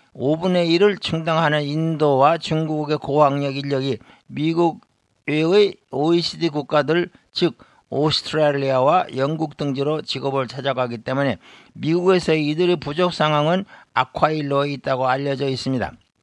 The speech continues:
이들이 미국 아닌 다른 나라의 직장을 찾아가는 이유 중에 하나는 까다로워진 미국의 입국 절차 때문이라고 합니다. 특히 박사학위 소지자의 부족 상태는 심각한 수준이라고 합니다.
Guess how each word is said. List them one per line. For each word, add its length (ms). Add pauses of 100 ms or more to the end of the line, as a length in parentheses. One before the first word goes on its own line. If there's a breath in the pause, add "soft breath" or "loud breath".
(920 loud breath)
이들이 320
미국 400
아닌 240
다른 320
나라의 320
직장을 440
찾아가는 640
이유 240
중에 200
하나는 480 (320 loud breath)
까다로워진 880
미국의 460
입국 380
절차 300
때문이라고 580
합니다. 360 (260 soft breath)
특히 240
박사학위 720
소지자의 600 (240 soft breath)
부족 280
상태는 460 (260 soft breath)
심각한 720
수준이라고 680
합니다. 400